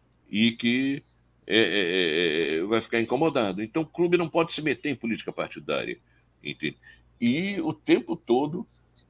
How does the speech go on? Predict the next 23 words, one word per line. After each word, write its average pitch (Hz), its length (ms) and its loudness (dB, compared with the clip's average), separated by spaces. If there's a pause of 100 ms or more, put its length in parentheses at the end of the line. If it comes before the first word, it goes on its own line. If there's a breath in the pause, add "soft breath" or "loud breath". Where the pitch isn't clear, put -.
(120)
esse 135 300 2
pessoal 113 360 0
que - 100 -10
tá 80 140 2
à - 20 -4
frente 76 320 -12
do 73 80 -10
Flamengo 98 540 -6 (140)
estendeu 127 420 0
o - 40 -2
tapete 135 460 -8
vermelho 143 380 -4
pro 175 140 -4
Bolsonaro. 151 580 -2 (180 soft breath)
Logo 156 300 8
pra 196 160 2
quem? 220 440 2 (560)
Pro - 100 -14
Bolsonaro. 104 840 -4 (360)
Essa 120 160 -6
figura, 104 420 -8
esse 110 160 -6
genocida. 107 880 -2